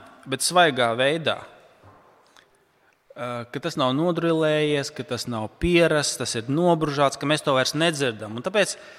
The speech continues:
man vienmēr gribās gan runāt no priekšas šeit, gan arī sev, ka mēs to varam no jauna kaut kā dzirdēt. Un tāpēc izvēlējos šo simt desmito psalmu, ā, jo tas nav tipiski varbūt tās, kā mēs esam pieraduši dzirdēt par Kristus augšām celšanos.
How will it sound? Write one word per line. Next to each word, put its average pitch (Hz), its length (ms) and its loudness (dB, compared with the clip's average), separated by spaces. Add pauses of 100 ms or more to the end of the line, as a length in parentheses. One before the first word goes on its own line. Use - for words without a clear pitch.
(160)
man 139 100 -2
vienmēr 180 400 2
gribās 160 400 2
gan 147 160 2
runāt 170 360 0 (100)
no 143 180 -4
priekšas 226 480 -4
šeit, 151 400 0 (300)
gan 147 160 -2
arī 143 100 0
sev, 220 300 2
ka 175 100 -4
mēs 180 160 -2
to 180 80 -2
varam 170 220 4
no 170 100 4
jauna 170 540 6
kaut 120 220 -6
kā 113 120 -6
dzirdēt. 117 300 -6
Un 123 60 -6
tāpēc 190 280 -2
izvēlējos 170 540 0
šo 151 100 -4
simt 160 240 -4
desmito 180 540 0
psalmu, 240 680 4 (680)
ā, 131 240 -4
jo 151 100 -4
tas 208 160 -4
nav 233 380 2
tipiski 220 380 -2
varbūt 175 200 -4
tās, 151 160 -2
kā 185 160 -4
mēs 147 280 -2
esam 147 120 -6
pieraduši 139 640 -2
dzirdēt 156 420 -2
par 113 140 -8
Kristus 117 320 -8
augšām 113 400 -8
celšanos. 107 680 -14